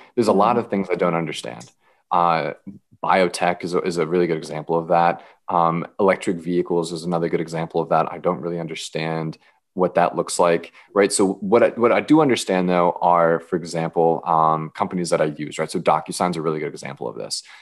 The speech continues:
Speaker 1: And so it comes da-, back, back to the, well, let's look around and see what we're using, how we interact with companies in real life, and try and figure out if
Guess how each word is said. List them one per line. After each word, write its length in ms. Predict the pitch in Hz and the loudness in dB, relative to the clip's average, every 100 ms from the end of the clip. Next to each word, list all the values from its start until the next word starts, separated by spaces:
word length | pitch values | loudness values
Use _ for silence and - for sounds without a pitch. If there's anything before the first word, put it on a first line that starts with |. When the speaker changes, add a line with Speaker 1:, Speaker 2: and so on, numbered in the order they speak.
| - | -10
Speaker 1:
And 120 | 110 104 | -4 0
so 460 | 104 95 92 - _ _ _ | 6 6 6 0 _ _ _
it 180 | - - | -12 -8
comes 320 | - 147 147 120 - - | -2 0 0 -6 -10 -4
da-, 200 | 123 - | -4 -2
back, 320 | - 104 - _ _ - | 0 0 0 _ _ -4
back 380 | 110 95 - | 0 0 -2
to 100 | - | -2
the, 240 | 90 87 85 | 4 6 6
well, 160 | 87 87 | 4 2
let's 280 | 110 - | 0 0
look 100 | 120 | 0
around 260 | 110 95 92 | 2 2 2
and 80 | 87 | 0
see 140 | - | 0
what 160 | 87 67 | 2 2
we're 80 | 85 | 0
using, 560 | 78 85 120 123 123 - - | -2 -2 0 0 -4 -14 -4
how 160 | 101 | -2
we 180 | 95 95 | 0 0
interact 480 | 87 80 78 78 - | 0 2 2 0 -2
with 220 | 82 - _ - | -4 -4 _ -6
companies 560 | 90 82 82 76 - - | -4 -4 -6 -6 -8 -8
in 200 | 90 80 | -8 -4
real 160 | 76 | -2
life, 400 | 90 139 127 123 - - | 2 4 4 0 -16 -8
and 160 | - 117 | -4 -2
try 260 | - 127 | 0 2
and 120 | 139 131 | 2 0
figure 300 | 123 110 104 | 0 2 4
out 300 | 101 92 - _ _ - | 4 2 -4 _ _ 2
if 220 | 107 | 2